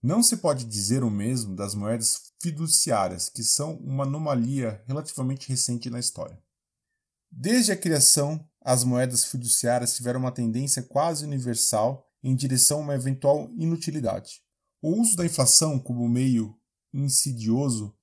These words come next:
de taxar de forma invisível os cidadãos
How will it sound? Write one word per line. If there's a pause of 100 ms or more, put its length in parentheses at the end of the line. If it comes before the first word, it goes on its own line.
de
taxar
de
forma
invisível
os
cidadãos